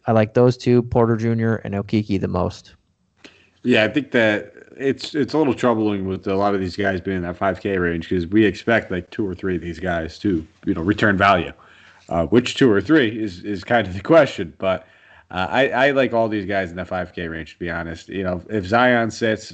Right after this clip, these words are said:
Speaker 2: obviously that gives a big boost to anybody in the front court that doesn't have to deal with getting rammed into him all night long.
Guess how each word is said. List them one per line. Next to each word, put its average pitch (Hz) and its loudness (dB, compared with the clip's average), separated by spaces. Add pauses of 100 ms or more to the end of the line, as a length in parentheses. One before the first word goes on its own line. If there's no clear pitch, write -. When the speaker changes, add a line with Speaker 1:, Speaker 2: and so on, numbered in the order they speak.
(140)
Speaker 2:
obviously 104 -2
that 95 -4
gives 92 -6
a 92 -10
big 92 -6
boost 98 -4
to 101 -4
anybody 95 -2
in 92 -2
the 90 -4
front 90 -6
court 90 -6
that 90 -4
doesn't 92 -4
have 92 -2
to 95 -4
deal 95 0
with 92 -4
getting 90 -4
rammed 104 2
into 98 -2
him 87 -4
all 87 -4
night 87 -6
long. 82 -6